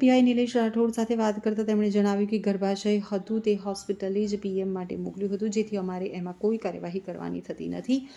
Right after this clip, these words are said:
અમે પરિવારને સમજાવ્યા હતા કે already ગર્ભાશય તપાસ માટે મોકલી આપવામાં આવ્યું છે. બીજી તરફ ડૉક્ટરે આ આક્ષેપોને ફગાવ્યા હતા અને કહ્યું કે ખેંચ આવવાના કારણે તેઓનું હૃદય બંધ થયું હોઈ શકે છે. આજે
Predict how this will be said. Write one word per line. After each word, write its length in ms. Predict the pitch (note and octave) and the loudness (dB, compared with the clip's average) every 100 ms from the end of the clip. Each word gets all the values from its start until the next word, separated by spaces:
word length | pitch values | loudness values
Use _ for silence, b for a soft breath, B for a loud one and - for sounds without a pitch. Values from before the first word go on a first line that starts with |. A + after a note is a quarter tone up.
| B - | B 2
અમે 160 | A#3+ B3 | 4 6
પરિવારને 520 | A#3 A3+ A3+ A3+ A3+ | 4 2 2 2 0
સમજાવ્યા 500 | A3 F#3+ G3+ G#3 G#3 | 0 0 2 2 0
હતા 220 | G3 G3 | 0 0
કે 140 | G3 | 0
already 360 | F#3+ F#3 G3 G#3 | 0 0 0 0
ગર્ભાશય 540 | F#3 F3+ F3+ F3 A3 | 0 0 -2 -4 -4
તપાસ 340 | G#3+ E3+ D3+ F3 | -4 -4 -6 -6
માટે 220 | F#3+ F3+ F#3 | -6 -4 -4
મોકલી 320 | E3 - F#3 | -4 -6 -8
આપવામાં 360 | D#3+ E3+ F3+ | -8 -10 -8
આવ્યું 160 | E3+ E3+ | -8 -8
છે. 200 | - F3+ b b b b - | -6 -6 b b b b -2
બીજી 200 | F#3+ G#3 | 0 0
તરફ 200 | G#3 G#3 G#3 | 0 -2 -2
ડૉક્ટરે 380 | G3 G3 G#3 A3 | -2 0 0 0
આ 140 | G#3 | 0
આક્ષેપોને 460 | F#3+ - G#3 G3 F#3 | -4 -2 -2 0 -2
ફગાવ્યા 420 | F#3 F#3 G3 G#3+ | -2 -4 -2 0
હતા 180 | A3 C#4 | 0 0
અને 140 | B3 | 0
કહ્યું 320 | G3+ F#3+ A3 | 0 0 0
કે 120 | A3 G3 | 0 -2
ખેંચ 400 | - G#3 A3+ G3 | -2 -2 0 -2
આવવાના 260 | F3+ F#3 | -4 -6
કારણે 360 | F3+ F3 F3+ F#3+ | -6 -4 -4 -2
તેઓનું 380 | F#3 D#3+ E3+ E3+ | -2 -2 -2 -4
હૃદય 240 | E3 F3+ | -2 -4
બંધ 280 | E3+ E3+ F3 | -4 -4 -4
થયું 300 | G3+ F#3+ F#3+ | 2 2 2
હોઈ 160 | E3+ | -2
શકે 320 | E3 F#3 F#3 G3+ | -4 -4 -2 0
છે. 260 | C4+ D4 b b b b - | 0 -2 b b b b 0
આજે 340 | A3+ A3+ G3+ | 2 4 2